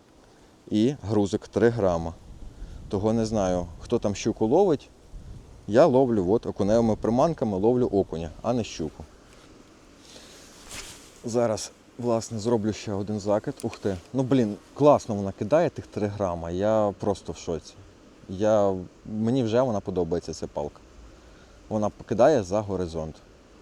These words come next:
Тут, е... моя суарка навіть збоку не стоїть по закиду. Тобто вона три грама так не кидає. Так, ви скажете, ріст два сімдесят. Да, два сімдесят ріст. Я не сперечаюся з вами.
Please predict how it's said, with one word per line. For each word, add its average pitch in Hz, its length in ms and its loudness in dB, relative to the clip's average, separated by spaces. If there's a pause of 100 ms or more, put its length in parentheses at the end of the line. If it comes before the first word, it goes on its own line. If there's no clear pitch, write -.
Тут, - 280 -2
е... 101 640 4 (1040)
моя 107 320 0
суарка 120 440 2
навіть 95 240 -4
збоку 90 340 -2
не 87 120 -4
стоїть 82 440 -8 (640)
по 95 100 -4
закиду. 85 400 -2 (420)
Тобто 95 200 -6
вона 117 100 2
три 101 160 -2
грама 101 300 -2
так - 200 -8
не 95 60 -6
кидає. 78 460 -8
Так, 208 200 4
ви 139 100 0
скажете, 127 440 2
ріст 120 260 -4
два 101 180 -2
сімдесят. 85 640 -6
Да, 110 260 0
два 101 200 2
сімдесят 92 540 -4
ріст. 85 300 -6
Я 92 480 0
не 95 240 -4
сперечаюся 85 720 -4
з 82 60 -10
вами. 80 320 -6